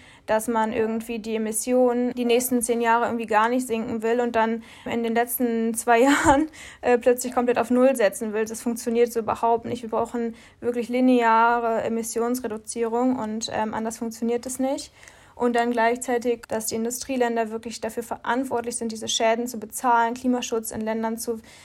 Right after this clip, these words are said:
finanzieren, die finanziell ärmer aufgestellt sind, weil sie nicht direkt so ein kapitalistisches System aufgebaut haben. Und dass dort eben diese, diese Beträge gezahlt werden. Und Deutschland, die stellen sich da total quer,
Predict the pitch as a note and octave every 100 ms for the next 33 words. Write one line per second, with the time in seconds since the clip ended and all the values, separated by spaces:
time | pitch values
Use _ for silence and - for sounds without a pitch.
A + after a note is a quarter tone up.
0 | - - A#3+ A3+ A3+ A#3 A3 A#3 A3 A3+
1 | A3+ - A#3 B3 A#3 A#3 - B3+ A#3 A3
2 | A3 A#3 A3 G#3+ A3+ B3+ B3+ B3 A3+ A3
3 | - A3+ A3+ A#3 A#3 A#3 A#3 A3+ A3+ A#3
4 | - - B3 - A3+ A#3+ A3+ G#3+ G#3+ A#3
5 | A3+ A3+ A#3+ - - - - - A3+ A3
6 | - A3+ A3+ A#3 - A3+ A3 A3 A3 A#3+
7 | A3+ A3+ A3 A3 G#3+ A3 A3+ B3 - B3
8 | A#3+ A3 A3 B3+ - - A3+ A#3 A#3 A#3+
9 | A#3 G#3 G#3 G#3+ A3 A3 A3+ - A#3 A#3
10 | A#3 A#3+ B3 A#3+ A#3+ A#3+ A#3 A3+ A3+ A3+
11 | - A#3+ A3 G#3+